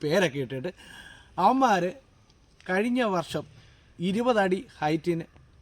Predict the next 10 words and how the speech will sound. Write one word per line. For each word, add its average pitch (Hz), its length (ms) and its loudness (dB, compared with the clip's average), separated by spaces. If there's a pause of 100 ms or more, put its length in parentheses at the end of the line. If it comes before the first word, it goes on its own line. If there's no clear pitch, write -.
(100)
ഒരു 147 80 -10
സാധനം 156 420 -4
ഉണ്ടാക്കി. 107 320 -10 (400)
ഈ 233 80 0
പ്രാവശ്യം 220 440 0
അവന്മാർ 185 260 -2
അതിലും, 185 540 -2
അതിനെയൊക്കെ 208 460 -4 (120)
കടത്തി 220 400 0
വെട്ടിയിട്ട് 180 520 2